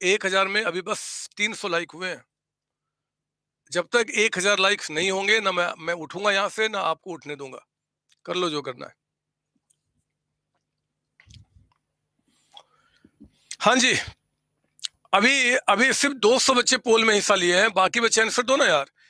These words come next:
आप दो ना, आपके लिए पोल रन कर रहा हूँ, otherwise मैं फिर क्लास को आगे बढ़ाता, क्यों,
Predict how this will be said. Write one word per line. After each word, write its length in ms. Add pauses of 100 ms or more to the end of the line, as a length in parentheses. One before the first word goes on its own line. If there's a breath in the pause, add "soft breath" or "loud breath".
(360 soft breath)
आप 140
दो 140
ना, 80 (140)
आपके 280
लिए 160
पोल 240
रन 160
कर 140
रहा 100
हूँ, 60
otherwise 220
मैं 100
फिर 140
क्लास 280
को 100
आगे 160
बढ़ाता, 300
क्यों, 180